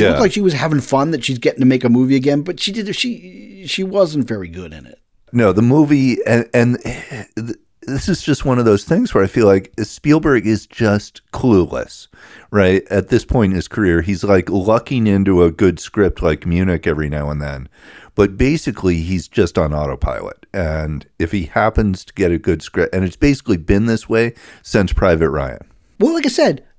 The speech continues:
Speaker 2: Munich, I felt like he was doing something creatively different.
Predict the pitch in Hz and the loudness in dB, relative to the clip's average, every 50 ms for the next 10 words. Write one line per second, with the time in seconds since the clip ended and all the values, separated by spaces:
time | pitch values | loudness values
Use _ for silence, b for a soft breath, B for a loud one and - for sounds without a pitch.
0 | _ - 143 156 214 277 294 269 254 247 - - - _ _ 147 151 - 226 196 | _ 0 2 6 6 6 6 4 2 0 -4 -12 -18 _ _ -4 -2 0 -2 -2
1 | 220 214 185 180 - 190 185 185 170 127 127 - - 135 - - 190 226 233 214 | 0 2 0 2 2 0 2 2 2 0 -2 -6 -8 -6 -2 0 2 2 2 2
2 | - 240 233 254 180 139 - - - - 185 190 202 214 226 233 220 196 202 170 | 0 -2 -4 -4 -6 -6 -6 -4 0 2 4 4 4 4 4 2 4 2 2 4
3 | 135 180 190 - - 107 92 - _ | 4 4 4 4 0 -6 -8 -10 _